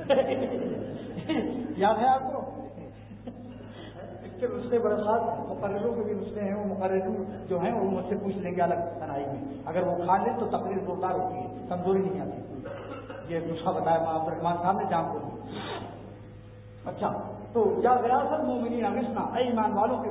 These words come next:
فریاد، میری فریاد سن لیجیے۔ یا معین المومنین اعنا، اے ایمان والوں کے مددگار، مدد فرما دیجیے ہماری۔ یا محب التوابین تب علینا، اے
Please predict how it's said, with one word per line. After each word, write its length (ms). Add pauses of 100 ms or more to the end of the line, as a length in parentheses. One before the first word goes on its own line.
فریاد، 420
میری 200
فریاد 240
سن 220
لیجیے۔ 200 (1500)
یا 220
معین 420
المومنین 800 (300)
اعنا، 380
اے 200
ایمان 320
والوں 280
کے 100
مددگار، 460
مدد 340
فرما 200
دیجیے 260
ہماری۔ 240 (360)
یا 180
محب 420
التوابین 760
تب 140
علینا، 300 (380)
اے 60